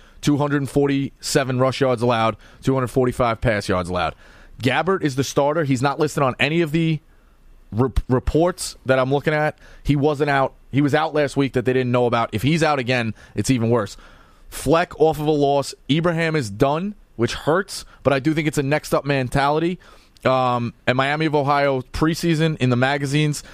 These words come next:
their defense had zero first-teamers, one second-team defensive lineman, and one safety. This is men versus boys. This is the list. Minnesota kills this team. Three touchdowns, it's, it doesn't make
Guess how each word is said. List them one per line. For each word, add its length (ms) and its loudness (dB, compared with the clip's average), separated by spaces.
their 160 2
defense 440 0
had 220 -2
zero 380 0
first-teamers, 680 -2
one 340 0
second-team 640 0
defensive 420 0
lineman, 340 0
and 260 0
one 280 0
safety. 520 -2
This 220 0
is 260 -2
men 240 0
versus 360 0
boys. 420 0
This 240 0
is 160 0
the 100 2
list. 480 0
Minnesota 600 0
kills 420 2
this 160 -2
team. 260 -4
Three 300 2
touchdowns, 540 0
it's, 220 -4
it 140 0
doesn't 260 0
make 280 -2